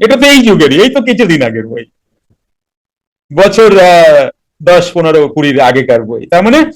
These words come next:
তুমি চাইলে এ জীবনেই তুমি মার্জ হতে পারো।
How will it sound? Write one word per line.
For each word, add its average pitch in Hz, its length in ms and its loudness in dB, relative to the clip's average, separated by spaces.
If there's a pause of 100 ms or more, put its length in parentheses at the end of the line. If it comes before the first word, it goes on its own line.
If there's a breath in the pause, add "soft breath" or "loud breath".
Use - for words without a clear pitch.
(320 loud breath)
তুমি 226 300 -2
চাইলে 214 540 0 (100)
এ 269 220 2
জীবনেই 233 640 -2 (840)
তুমি 170 200 -6
মার্জ 139 400 -2
হতে 120 180 -4
পারো। 113 300 -6